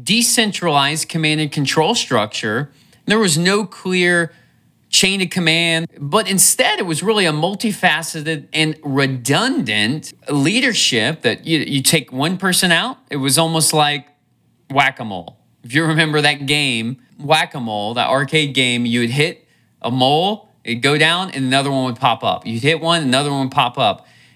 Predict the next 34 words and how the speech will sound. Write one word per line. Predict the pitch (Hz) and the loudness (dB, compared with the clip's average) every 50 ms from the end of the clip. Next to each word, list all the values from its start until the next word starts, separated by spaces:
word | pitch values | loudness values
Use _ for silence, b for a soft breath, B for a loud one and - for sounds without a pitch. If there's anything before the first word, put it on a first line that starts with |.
| b _ | b _
And | - 170 147 165 | -2 0 2 2
that's | 185 214 226 - | 0 0 0 -2
how | 226 214 202 202 190 151 | -2 0 2 2 2 0
it | 139 | 0
was | 139 165 214 247 247 214 165 | 0 0 2 2 0 -2 -2
with | 151 147 135 | -2 -4 -4
a | 131 | 0
lot | - 135 170 202 | 0 2 2 2
of | 202 | 0
people | 185 196 175 165 170 | -4 -4 -4 0 0
that | 160 143 113 | 0 0 0
were | 139 139 131 127 b b b b b b b - | -2 -4 -4 -4 b b b b b b b -4
in | 147 135 117 107 113 | -2 -2 0 2 2
law | 131 156 180 185 | 2 4 2 2
enforcement | 190 - - 185 185 185 175 - - 180 165 170 - - | 0 0 0 2 2 2 2 2 2 2 2 2 0 -2
or, | - 123 120 123 123 120 117 113 113 113 b b b b b - | -2 0 2 2 2 2 2 0 -2 -4 b b b b b 0
um, | 117 110 - | 0 0 0
intelligence | - 120 117 - 151 156 160 170 180 170 147 170 165 165 160 - | -2 -2 0 2 2 2 2 0 0 0 0 2 2 2 2 2
or | 123 | 2
military. | 117 135 151 165 175 160 - 165 165 165 170 170 165 160 160 b b b b b b b b | 2 2 2 2 0 0 2 2 2 2 2 2 0 -2 -4 b b b b b b b b
They, | - 151 190 - 196 | -2 0 0 0 0
they | 208 240 | 0 2
would | 254 269 277 208 | 2 2 2 2
go | 151 170 160 170 202 208 | 2 2 2 2 0 -2
after | - 156 147 151 196 233 233 - - 247 226 202 | -2 -2 -2 0 -2 -2 -4 -4 -4 -2 -2 0
these | 165 143 127 - - - | 0 0 2 0 0 0
things. | 113 98 92 98 123 180 196 202 185 - - b b b b b b b b _ _ - | 0 0 0 0 0 0 0 0 0 -2 -4 b b b b b b b b _ _ -2
They | 151 170 196 | 0 2 2
would | 220 226 170 | 2 2 2
go | 147 170 180 - | 2 0 0 0
after | 165 165 165 175 202 - - 185 | 0 -2 -2 -4 -6 -6 -6 -4
these | 160 156 143 123 - | -2 -2 -2 -2 -4
people, | - - - - 214 240 392 392 - - 139 117 104 95 90 113 139 165 180 - _ _ _ _ _ _ _ _ _ - | -6 -10 -6 -2 0 0 0 0 -2 -2 0 0 2 2 2 0 -2 -2 -4 -8 _ _ _ _ _ _ _ _ _ -2
and | - 180 196 190 190 190 190 190 180 156 | 0 2 2 4 4 2 2 0 -2 -4